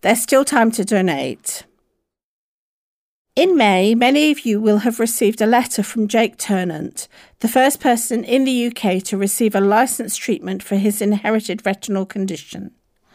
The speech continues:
He talked about the impact of this historic breakthrough on his life and encouraged everyone to give what they can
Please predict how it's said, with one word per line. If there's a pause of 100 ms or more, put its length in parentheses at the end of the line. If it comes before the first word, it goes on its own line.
(520)
He
talked
about
the
impact
of
this
historic
breakthrough (340)
on
his
life
and
encouraged
everyone
to
give
what
they
can